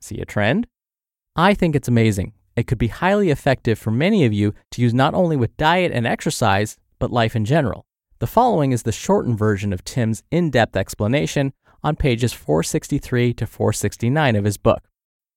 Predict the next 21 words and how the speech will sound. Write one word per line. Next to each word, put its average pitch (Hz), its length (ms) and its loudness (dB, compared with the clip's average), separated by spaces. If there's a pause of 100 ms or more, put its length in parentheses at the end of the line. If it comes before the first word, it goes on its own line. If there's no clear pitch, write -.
(300)
How 160 240 6
to 160 120 -2
do 110 200 2
it. - 180 -10 (720)
One, 160 260 2 (640)
define 175 580 0
your 139 160 2
nightmare, 117 540 -2 (260)
the - 200 -8
absolute 160 460 -2
worst 123 340 -2
that 143 140 -2
could 170 100 -2
happen 104 460 -4 (280)
if - 160 -8
you 104 120 -2
did 156 360 2
what 143 160 -4
you 117 120 -2
were 101 100 0
considering. 101 640 -2